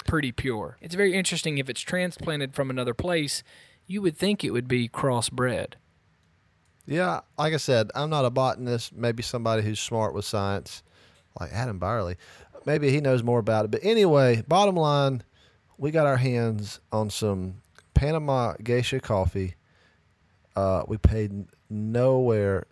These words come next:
Speaker 2: near <laughs> a thousand dollars a pound for this coffee. And we tasted it in a few varieties, and now we're going to talk about that.
Speaker 1: Yes.
Speaker 2: So, Aaron,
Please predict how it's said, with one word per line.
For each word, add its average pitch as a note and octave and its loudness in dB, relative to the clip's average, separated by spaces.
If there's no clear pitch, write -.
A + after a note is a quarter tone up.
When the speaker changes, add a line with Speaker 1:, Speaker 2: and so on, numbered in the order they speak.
Speaker 2:
near A2+ 0
<laughs> - -16
a - 2
thousand A2 0
dollars G2 0
a G#2+ -2
pound G2 2
for A2 -4
this A2 2
coffee. F#2 -2
And B2+ 2
we B2+ 4
tasted C#3+ 2
it G3+ 2
in A#2+ -2
a A2 2
few C3+ 0
varieties, C3 2
and A2 -6
now A#2+ -4
we're B2 -10
going A2+ -4
to C3+ -12
talk D3+ -6
about F2+ -4
that. F2+ -6
Speaker 1:
Yes. A2+ -4
Speaker 2:
So, - -4
Aaron, F3 2